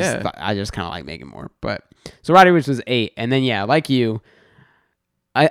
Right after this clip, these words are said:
Speaker 2: I thought I couldn't decide, and then I just started thinking a little more, and I was like, "Actually, I can totally decide." I had Y K Osiris at nine because at least he, like, sang. <laughs> Like, at least he did
Speaker 1: Oh,
Speaker 2: something. It wasn't
Speaker 1: dude,
Speaker 2: good.
Speaker 1: I don't know
Speaker 2: No, no, no, no. Listen to
Speaker 1: if
Speaker 2: me.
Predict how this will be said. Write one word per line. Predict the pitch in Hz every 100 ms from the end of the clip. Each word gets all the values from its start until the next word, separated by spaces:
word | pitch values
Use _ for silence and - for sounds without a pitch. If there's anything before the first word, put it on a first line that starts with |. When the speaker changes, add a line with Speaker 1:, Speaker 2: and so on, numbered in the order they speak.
| -
Speaker 2:
I | 151 185 185 -
thought | - 151 175 202
I | 214
couldn't | - 220
decide, | 214 202 208 202 202
and | 151 143
then |
I | 151 151
just | 151
started | 156 147
thinking | 127 - 120 123 147 143
a | -
little | 139 147 147
more, | 151 156
and | 127
I | 104
was | 95
like, | 101 -
"Actually, | 135 - 143
I | 107
can | - 107
totally | - 147 131 101
decide." | 101 107 110 104 110
I | - 127
had | 160
Y | 127 135 135
K | 131
Osiris | 113 127 123 113
at | 101
nine | 107 107 101 104 110 _ _ _
because | 131 139
at | 143 123
least | 202 190
he, | - 175
like, | 143 117 101 - _ _ _
sang. | _ - - - 143 151 117 104 123 135
<laughs> |
Like, | 190 214
at | 220
least | 240 254 -
he | 285
did | 226 277
Speaker 1:
Oh, | 330 330 330
Speaker 2:
something. | 339 359 359 359 359 359 370 370
It | 302
wasn't | 294 262 -
Speaker 1:
dude, | 190
Speaker 2:
good. | 220 196
Speaker 1:
I | 453 440
don't | -
know | 381 370 311
Speaker 2:
No, | 269 226
no, | 226
no, | 208 170 151
no. |
Listen | 196 202 202
to |
Speaker 1:
if |
Speaker 2:
me. | 165